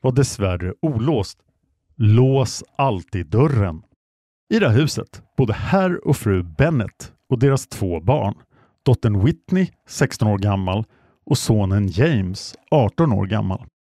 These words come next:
Samtliga fyra familjemedlemmar låg och sov. När Richard hade rekat klart huset och konstaterat att det inte fanns någon omedelbar fara för honom,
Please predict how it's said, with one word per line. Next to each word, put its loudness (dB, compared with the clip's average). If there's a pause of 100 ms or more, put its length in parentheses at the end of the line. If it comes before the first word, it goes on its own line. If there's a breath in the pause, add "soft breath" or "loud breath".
(520)
Samtliga 0
fyra 2
familjemedlemmar 0
låg 0
och -2
sov. -4 (920)
När 4
Richard 0
hade 2
rekat -2
klart -4
huset -4 (140)
och -4
konstaterat 0
att -2
det -2
inte 0
fanns -2
någon -2
omedelbar 2
fara 0
för -2
honom, -4